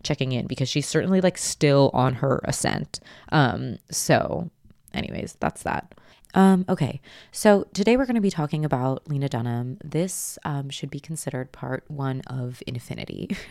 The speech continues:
<laughs> Um, to me, Lena Dunham is so huge, such a massive, um, character, has such a rich body of work,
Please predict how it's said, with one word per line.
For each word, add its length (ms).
<laughs> 80
Um, 300
to 140
me, 320
Lena 260
Dunham 460
is 400
so 800
huge, 760
such 280
a 60
massive, 640
um, 640
character, 840
has 200
such 360
a 200
rich 320
body 260
of 160
work, 480